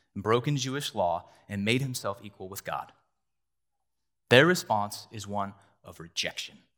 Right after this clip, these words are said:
So, the problem, the question,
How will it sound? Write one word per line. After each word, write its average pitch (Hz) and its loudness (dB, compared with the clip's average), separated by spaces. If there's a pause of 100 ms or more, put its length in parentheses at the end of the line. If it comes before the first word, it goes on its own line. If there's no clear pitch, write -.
(2000)
So, 101 0 (800)
the - -8
problem, 156 8
the 131 -6
question, 175 -4